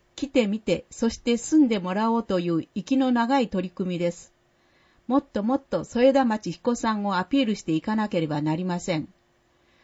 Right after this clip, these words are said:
あらゆる情報発信の手段を取っていきたいと思います。急激な増加は見込まれません。継続することでつなげていきたいと思っています。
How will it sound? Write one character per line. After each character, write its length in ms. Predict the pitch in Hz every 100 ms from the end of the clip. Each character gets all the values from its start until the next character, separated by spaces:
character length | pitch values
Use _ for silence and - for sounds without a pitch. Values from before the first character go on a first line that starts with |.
| _ -
あ 140 | 196
ら 140 | 233 254
ゆ 140 | 254
る 180 | 196 165
情 260 | 214 262
報 240 | 262 277 277
発 220 | 262 269
信 220 | - 196
の 140 | 170 170
手 140 | 247
段 220 | 226 196
を 60 | 170
取 160 | 190
っ 40 | 202
て 140 | -
い 80 | 151
き 100 | -
た 160 | 214 202
い 80 |
と 100 | 170
思 160 | 151 151
い 80 | 156
ま 160 | 151
す。 240 | 165 - - _ _ _ _ _ _ _ _ _ _
急 240 | - 262 262
激 320 | 254 247 220
な 160 | 220
増 260 | 190 220 254
加 140 | 254
は 160 | 233 226
見 140 | 202
込 120 | 202 254
ま 140 | 233
れ 80 | 233
ま 160 | 220
せ 180 | 220 214
ん。 160 | 170 - _ _ _ _ _
継 240 | - 269 269
続 240 | 302 262
す 160 | - 247
る 120 | 247
こ 120 | 233
と 160 | 220 190
で 140 | 160
つ 140 | -
な 140 | 226 254
げ 120 | 247
て 120 | 247
い 60 | 233
き 100 | 220
た 160 | 262
い 100 | 233
と 100 | -
思 140 | 160 170
っ 60 |
て 180 | - -
い 100 | 143
ま 160 | 151 160
す。 180 | -